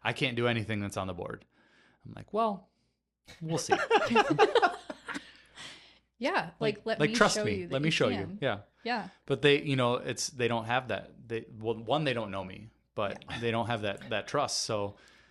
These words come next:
Speaker 1: it's like, "Okay, let me, you know, just follow my instruction, do what you can, and, uh, and we'll go through this." So that's been, uh,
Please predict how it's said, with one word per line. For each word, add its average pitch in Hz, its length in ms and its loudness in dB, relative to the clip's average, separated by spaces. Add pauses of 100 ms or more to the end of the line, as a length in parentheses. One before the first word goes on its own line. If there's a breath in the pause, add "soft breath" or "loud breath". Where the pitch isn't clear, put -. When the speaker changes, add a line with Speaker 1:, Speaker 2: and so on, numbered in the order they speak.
(140 loud breath)
Speaker 1:
it's 113 100 -10
like, 110 160 -4
"Okay, 151 220 -2
let 131 100 2
me, 147 180 0
you 135 140 -6
know, 117 300 -2
just - 380 -4 (200)
follow 127 220 0
my 139 160 -2
instruction, 127 580 -2 (320)
do 117 120 0
what 123 140 0
you 151 60 -2
can, 117 380 -4 (100)
and, 110 300 -2
uh, 104 320 0
and 107 160 -8
we'll 104 80 -8
go 107 120 -6
through 143 180 -8
this." - 340 -10
So 101 340 -6 (640 soft breath)
that's 120 200 -2
been, 117 440 -4 (220)
uh, 104 320 -8